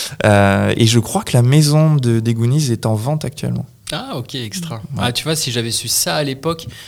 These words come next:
Speaker 2: ouais, j-, j'aurais fait un passage, euh, sûr, juste pour le
Speaker 1: Mais oui.
Speaker 2: côté, euh, sentimental et...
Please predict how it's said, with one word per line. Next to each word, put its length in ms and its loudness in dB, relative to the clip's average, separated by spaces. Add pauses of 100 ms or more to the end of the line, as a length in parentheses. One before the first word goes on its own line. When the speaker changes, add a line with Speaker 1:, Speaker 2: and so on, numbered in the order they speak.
(260)
Speaker 2:
ouais, 260 -6
j-, 160 -12
j'aurais 340 -6
fait 200 -12
un 80 -10
passage, 640 -10
euh, 100 -14 (540)
sûr, 360 -6
juste 280 -4
pour 160 -6
le 80 -2
Speaker 1:
Mais 80 2
oui. 100 4
Speaker 2:
côté, 220 -2
euh, 120 -6
sentimental 680 -10
et... 160 -12